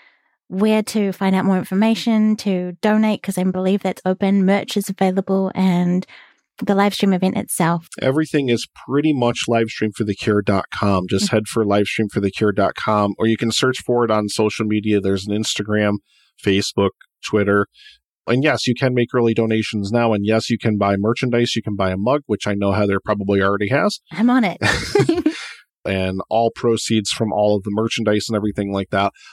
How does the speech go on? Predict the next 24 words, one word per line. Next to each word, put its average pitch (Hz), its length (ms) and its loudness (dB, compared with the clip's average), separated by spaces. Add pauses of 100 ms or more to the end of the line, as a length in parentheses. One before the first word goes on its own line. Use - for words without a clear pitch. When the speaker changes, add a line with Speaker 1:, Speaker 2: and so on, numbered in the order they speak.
(100)
Speaker 2:
also 113 380 0
go 104 340 0
toward 104 320 -2
the 107 80 -4
goal. 98 380 0
We're 107 140 0
aiming 143 240 2
for 123 160 0
fifteen 123 480 -2
grand 110 340 0
this 107 240 -2
year, 107 140 2
which 104 180 -2
is 104 300 -2 (420)
by 107 160 2
far 135 300 0
the 123 100 2
biggest 120 320 0
goal 107 220 0
we've 107 160 0
ever 98 240 0
aimed 113 260 -2
for. 131 320 0
But 107 300 0